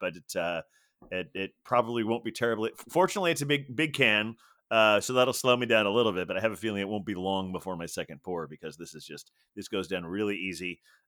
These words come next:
uh, which is their intention when they put on here, "Ramble and Rome, easy drinking beer."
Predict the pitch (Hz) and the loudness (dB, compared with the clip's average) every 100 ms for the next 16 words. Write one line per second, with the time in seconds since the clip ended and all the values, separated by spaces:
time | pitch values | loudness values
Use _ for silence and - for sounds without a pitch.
0 | - 117 113 131 127 139 147 147 131 139 | -2 2 4 2 -2 -2 2 2 2 0
1 | 147 175 - 127 127 123 120 117 117 110 | 0 0 0 -2 0 0 4 4 4 2
2 | 131 120 113 117 113 104 - _ _ _ | 2 2 2 4 4 2 -4 _ _ _
3 | _ - _ 110 117 131 135 143 170 123 | _ -14 _ 2 4 4 2 2 4 4
4 | 117 131 113 _ _ _ _ _ _ _ | 4 0 -8 _ _ _ _ _ _ _
5 | _ _ - 127 92 76 82 80 78 87 | _ _ -2 0 0 -6 -8 -8 -8 -6
6 | 82 92 | -6 -8